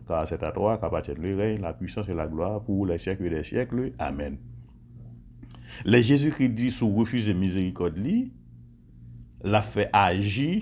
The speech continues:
jistis li," ki lè lòt lòt wi? Pa de la mizerikòd. Enben, se sa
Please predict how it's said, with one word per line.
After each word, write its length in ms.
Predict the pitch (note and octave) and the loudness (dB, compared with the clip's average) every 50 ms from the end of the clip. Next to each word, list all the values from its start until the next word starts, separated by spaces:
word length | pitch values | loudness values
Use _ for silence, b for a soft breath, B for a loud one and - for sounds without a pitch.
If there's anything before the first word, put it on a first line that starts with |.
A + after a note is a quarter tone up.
| - - - | -4 -6 -4
jistis 680 | G#2+ G2 F#2 G#2+ G#2+ G#2+ - - - E3 F3 - - - | -4 -2 0 0 -2 -2 -6 -6 -6 -6 -6 -6 -6 -6
li," 120 | D#3 D3+ C#3 | -6 -4 0
ki 140 | C#3 A#2+ A2 | 2 4 6
lè 140 | G#2+ G#2+ G#2+ | 6 6 6
lòt 380 | G#2 G#2+ A2 C3 D#3 D#3 - - - F2 | 4 4 4 2 2 0 -2 -10 -10 -6
lòt 280 | F#2+ G2 A#2+ A#2+ A#2+ A2 | 0 0 0 0 0 -2
wi? 80 | A2+ A2 - - - - | -4 -4 -4 -12 -18 -16
Pa 180 | - - B3 A3 | -14 -12 -10 -8
de 120 | F3 B2 F#2+ | -6 -4 -4
la 80 | E2+ D#2+ | -2 -2
mizerikòd. 640 | E2 D#2 D2 C#2+ C#2+ D2 - - - - C#2 - - | -4 -6 -6 -6 -8 -8 -10 -12 -14 -14 -14 -10 -8
Enben, 220 | F#2+ F2 D#2+ D#2+ | -6 -6 -6 -6
se 140 | - F#2+ F2+ | -6 -6 -6
sa 240 | - - G#2+ G2+ G2+ | -4 -2 0 0 0